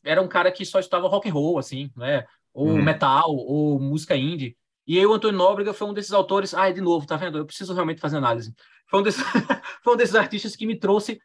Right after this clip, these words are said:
Speaker 1: de volta pra música brasileira, Celso.
Speaker 2: Ah, sim.
Speaker 1: Eu falei,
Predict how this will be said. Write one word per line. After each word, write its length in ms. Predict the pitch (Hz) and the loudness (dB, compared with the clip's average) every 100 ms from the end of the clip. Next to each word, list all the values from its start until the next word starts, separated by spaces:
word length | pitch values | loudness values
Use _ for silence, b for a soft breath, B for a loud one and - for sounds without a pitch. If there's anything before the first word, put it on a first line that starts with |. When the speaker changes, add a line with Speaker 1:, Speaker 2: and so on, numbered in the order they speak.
| _ | _
Speaker 1:
de 160 | - 147 | -8 -2
volta 320 | 175 202 226 | 4 4 4
pra 140 | 247 220 | 2 0
música 240 | 208 208 | -2 -4
brasileira, 500 | 214 220 208 175 147 _ | -6 -4 -2 -2 -4 _
Celso. 320 | - 110 - - | -8 -8 -8 -6
Speaker 2:
Ah, 200 | 85 95 | -2 -2
sim. 180 | - - | -4 -4
Speaker 1:
Eu 60 | |
falei, 200 | 160 214 | -2 -2